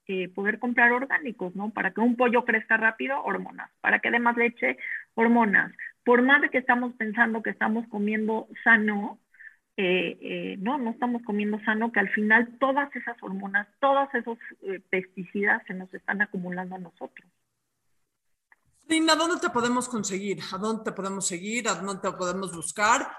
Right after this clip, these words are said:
Speaker 2: Y dinos, ¿ustedes viven de donativos o cómo vive Alma?
Speaker 1: Nosotros vivimos de, de donativos,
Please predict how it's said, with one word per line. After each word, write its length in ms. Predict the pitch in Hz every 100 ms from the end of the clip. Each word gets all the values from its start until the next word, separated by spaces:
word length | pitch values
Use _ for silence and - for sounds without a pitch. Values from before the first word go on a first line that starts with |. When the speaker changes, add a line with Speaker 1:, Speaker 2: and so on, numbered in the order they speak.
| -
Speaker 2:
Y 100 | 214
dinos, 600 | 196 254 254 262 254 - - - _
¿ustedes 420 | 262 - 320 -
viven 360 | 302 269 285 262
de 760 | 220 196 190 185 180 180 175
donativos 600 | 190 185 180 233 254 254 226
o 480 | 170 151 - - _ _ _ _ _ _
cómo 300 | 277 262 269
vive 240 | 262 220
Alma? 240 | 208 196 160
Speaker 1:
Nosotros 260 | 247 240
vivimos 880 | 226 220 220 208 208 196 190 - -
de, 520 | 220 214 185 208 208
de 340 | - 208 208 202
donativos, 720 | 185 202 196 208 226 220